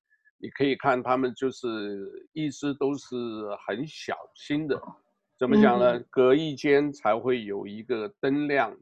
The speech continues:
Speaker 1: 就那一间才会有人在里面。啊，就是他在安排你入住的时候，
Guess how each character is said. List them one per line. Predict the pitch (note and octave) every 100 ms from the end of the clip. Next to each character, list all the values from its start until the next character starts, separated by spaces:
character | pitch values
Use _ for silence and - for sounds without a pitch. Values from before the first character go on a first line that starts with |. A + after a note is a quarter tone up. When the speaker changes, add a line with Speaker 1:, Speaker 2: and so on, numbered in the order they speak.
| _
Speaker 1:
就 | A#2
那 | G#2+ C3+
一 | C3 A#2
间 | B2 B2+
才 | B2+ G2+
会 | G#2 A#2 G#2+
有 | F#2+ F#2+ F2
人 | F2 G#2+
在 | B2 A2
里 | F#2 _ _
面。 | B2+ C#3 - _ _ _ _ -
啊， | B2 A2 A2
就 | C#3+
是 | C3+ C3+
他 | C3
在 | C#3+ C#3 A#2+
安 | D3 D#3+ C#3
排 | A#2
你 | B2+ G2+
入 | G#2 D#3+ F3+
住 | A2+ - F3+
的 | A#2
时 | A#2 -
候， | G#2 F#2+